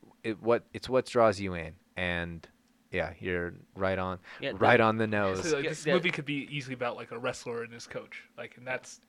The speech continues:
Speaker 1: Yep.
Speaker 3: like, that's why I relate to is 'cause that's the relationship I had with my coach
Speaker 1: Yeah.
Speaker 3: was
Speaker 1: And,
Speaker 3: similar.
Speaker 1: you know, it's,
Speaker 3: Yeah.
Speaker 1: and it's interesting, too, like, when you were talking about the, the blood and,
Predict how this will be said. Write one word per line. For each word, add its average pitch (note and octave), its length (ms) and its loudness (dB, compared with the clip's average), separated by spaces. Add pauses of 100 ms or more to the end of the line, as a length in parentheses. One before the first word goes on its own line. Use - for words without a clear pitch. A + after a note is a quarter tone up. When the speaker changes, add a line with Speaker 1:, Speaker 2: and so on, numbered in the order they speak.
Speaker 1:
Yep. A2+ 100 8
Speaker 3:
like, C3 100 0
that's E3 240 6
why D3 140 4
I B2 160 2
relate A#2+ 320 -2
to B2 140 -10
is A#2 140 -14
'cause A#2 140 -18
that's A#2+ 220 -8
the A#2+ 40 -14
relationship A#2 380 -12
I A2+ 100 -8
had A2+ 300 -8
with A2 140 -20
my G#2 60 -18
coach - 100 -16
Speaker 1:
Yeah. G#2+ 160 0
Speaker 3:
was - 100 -10
Speaker 1:
And, - 80 -20 (160)
Speaker 3:
similar. C#3 200 0
Speaker 1:
you B2+ 120 -4
know, C#3 80 2
it's, B2+ 160 -2
Speaker 3:
Yeah. - 80 -14
Speaker 1:
and B2 120 0
it's B2 140 0
interesting, C3+ 440 -2
too, A2 260 -2
like, G2 160 0
when G#2 140 -6
you G2+ 80 -4
were F#2+ 40 -6
talking G2+ 220 0
about F2+ 180 0
the, F2+ 160 -4 (120)
the G2 100 -2
blood F2+ 480 0 (140)
and, F2+ 420 -2